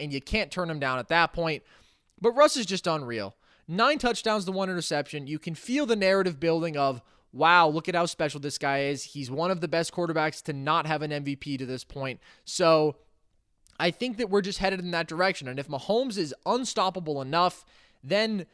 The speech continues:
maybe we get to the point where, you know, they just don't turn him down. But generally, voters favor parity, and they're not gonna wanna start a Mahomes M V P dynasty, even though he could win the award every year. Let me ask you, Logan,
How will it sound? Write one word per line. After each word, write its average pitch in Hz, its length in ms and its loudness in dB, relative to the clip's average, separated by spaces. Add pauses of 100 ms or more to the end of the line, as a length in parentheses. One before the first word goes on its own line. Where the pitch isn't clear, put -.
(120)
maybe 220 280 2
we 220 100 0
get 208 200 0
to 175 80 -8
the 185 100 -2
point 190 320 -4
where, 156 420 0 (160)
you 151 100 -8
know, 151 140 -2
they 151 100 0
just 156 180 -6
don't 151 220 -2
turn 147 220 -6
him 135 80 -8
down. 107 360 -2
But 180 360 0
generally, 240 560 -2
voters 190 480 2
favor 175 300 0
parity, 160 580 0 (160)
and 160 120 -6
they're 160 60 -4
not 180 200 2
gonna 185 160 0
wanna 156 380 0 (220)
start 165 360 -2
a 151 40 -2
Mahomes 156 420 -2
M 151 120 -2
V 147 100 -6
P 151 160 -6
dynasty, 156 460 0
even 156 220 -6
though 165 100 -2
he 151 80 -2
could 143 140 -8
win 143 140 -6
the 135 80 -6
award 127 280 -4
every 117 220 -6
year. 101 160 -8
Let 214 160 2
me 339 100 0
ask 240 240 -2
you, 147 80 -6
Logan, 104 340 -10